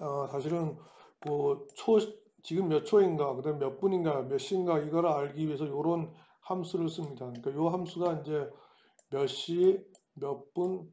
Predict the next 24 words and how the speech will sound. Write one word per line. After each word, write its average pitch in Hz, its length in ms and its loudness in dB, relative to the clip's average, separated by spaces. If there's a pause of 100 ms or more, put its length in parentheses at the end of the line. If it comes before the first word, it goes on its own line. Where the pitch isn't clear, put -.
(140)
몇 135 220 -6
초 147 260 0
이거를 151 460 0
지금 131 360 -8
여기서 131 280 -4
디-, 143 200 -14 (560)
어, 127 220 -6
리턴하게 135 560 -2
돼 127 160 -4
있어요. 127 440 -8
그래서 139 200 -6
그거에 165 500 4
대해서 160 300 2
각도를 151 680 -4 (460)
만들어 135 440 -2
갖고 170 680 -2 (300)
요 139 100 -4
드로우에서 147 920 0
매, 147 540 0 (340)
매번 143 500 0
이 156 160 0
드로우가 143 480 0
불릴 135 340 -10
때마다 135 580 -4